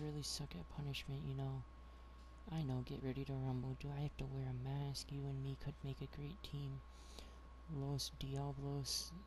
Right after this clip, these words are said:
Locos. Actually, I think I have lots of homework that night. Yeah, right. See you in the ring. You guys are crazy. You out for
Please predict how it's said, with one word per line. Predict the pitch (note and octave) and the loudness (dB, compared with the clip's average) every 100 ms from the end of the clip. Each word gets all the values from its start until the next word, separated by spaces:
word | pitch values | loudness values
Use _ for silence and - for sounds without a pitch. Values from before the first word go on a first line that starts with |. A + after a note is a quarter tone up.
| - C#3 | -6 0
Locos. | C3 C3 C#3 C#3 C3+ - - - - - - - - - - | 0 0 0 2 2 0 -2 -8 -12 -12 -12 -10 -12 -10 2
Actually, | C3+ - C3+ | 4 4 4
I | B2 | 4
think | B2+ B2 | 4 4
I | B2 | 4
have | A#2 B2 | 4 2
lots | B2 - | 0 0
of | A#2 | -2
homework | - B2 A#2+ A2 - | 2 2 4 0 0
that | A#2 | 2
night. | A2+ A#2 A2 | 4 2 2
Yeah, | A2+ A2+ A2+ | 2 2 4
right. | A2+ A2+ | 2 2
See | - C3 | 2 4
you | A#2+ | 4
in | A#2 | 4
the | A#2 | 4
ring. | A#2+ A#2+ A#2 A#2 - - - - - - - - - - - - | 4 4 4 0 -4 -10 -12 -12 -12 -12 -12 -12 -12 -12 -8 0
You | |
guys | C#3 C3 B2+ | 4 4 4
are | A2+ - | -2 -2
crazy. | B2 A2+ B2 A2+ A#2 A#2 - - - - - - - - - - - - - - - | 0 0 0 0 -2 -6 -10 -12 -12 -12 -12 -12 -12 -12 -12 -12 -14 -14 -12 -10 -4
You | C3+ C#3 | -2 2
out | C3 - | 0 0
for | - | -2